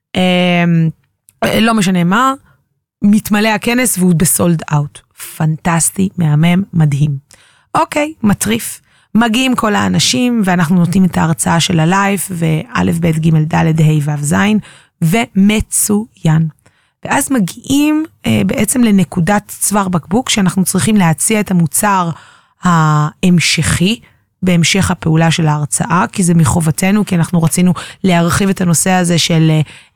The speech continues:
אה, תיווך ו-, והשקעות נדל"ן וכולי וכולי, ומה הידע שלנו ומה היכולות שלנו,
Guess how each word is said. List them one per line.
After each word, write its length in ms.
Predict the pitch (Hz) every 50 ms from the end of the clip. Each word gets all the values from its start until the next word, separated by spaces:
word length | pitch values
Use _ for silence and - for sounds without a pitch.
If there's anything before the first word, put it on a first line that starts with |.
| _ 170
אה, 120 | 160 156
תיווך 560 | - - 185 165 143 202 262 262 - - - - 180
ו-, 260 | 165 170 175 165 160 165
והשקעות 460 | 160 170 165 - - - 180 165 160
נדל"ן 380 | 175 170 160 180 214 220 226 220
וכולי 300 | 185 147 - 196 185 175
וכולי, 300 | 160 160 139 - 202 214 208
ומה 340 | 185 175 170 165 170 175 175
הידע 360 | 175 175 175 175 180 170 175
שלנו 340 | 160 - 180 175 170 170 156
ומה 180 | 160 160 165 165
היכולות 420 | 165 156 123 - 170 208 220 -
שלנו, 320 | - 262 262 269 294 294